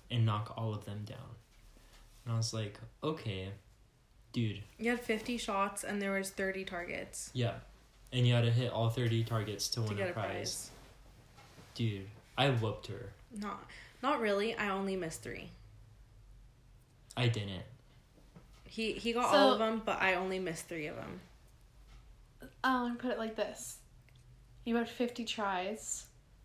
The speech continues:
Speaker 3: and you made twenty-seven.
Speaker 2: Yeah,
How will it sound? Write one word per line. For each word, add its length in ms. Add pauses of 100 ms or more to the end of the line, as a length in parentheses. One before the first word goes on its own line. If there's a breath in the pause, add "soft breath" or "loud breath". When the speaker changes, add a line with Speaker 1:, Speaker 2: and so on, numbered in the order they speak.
(320)
Speaker 3:
and 220
you 60
made 380
twenty-seven. 720 (720)
Speaker 2:
Yeah, 300